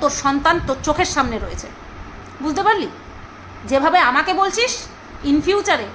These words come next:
তাদের না শুনতে হয়। চলো বন্ধুরা, ভালো থেকো, সুস্থ থেকো। যতটুকু দেখেছি তার বেসিসেই বললাম, অত আমার ধৈর্য নেই।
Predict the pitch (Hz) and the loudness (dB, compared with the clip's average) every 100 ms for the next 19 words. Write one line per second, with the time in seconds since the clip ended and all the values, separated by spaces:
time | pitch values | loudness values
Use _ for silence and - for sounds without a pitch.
0 | - - - - 262 320 359 359 - 233 | -16 -20 -10 2 4 4 4 2 0 -6
1 | 220 185 - - - - - - - - | -8 -10 -12 -12 -14 -16 -18 -18 -18 -18
2 | - - - - - - - 320 381 381 | -18 -18 -16 -16 -16 -12 2 2 4 2
3 | 403 415 - - - - - 214 233 302 | 4 2 2 -10 -16 -20 -16 -2 2 4
4 | 311 359 370 339 - 370 359 381 453 - | 2 0 -2 -2 -2 0 2 2 0 -8
5 | - - - - - - 220 285 349 427 | -18 -18 -18 -18 -18 -16 2 2 4 0
6 | 427 370 403 302 440 277 302 311 311 359 | 0 0 0 -2 4 4 4 -2 -4 -2
7 | 294 311 427 453 262 285 302 302 330 320 | 0 2 2 0 2 4 4 6 6 6
8 | 330 - - - - - - 294 240 339 | 2 0 -10 -16 -18 -18 -2 0 2 0
9 | 269 | 0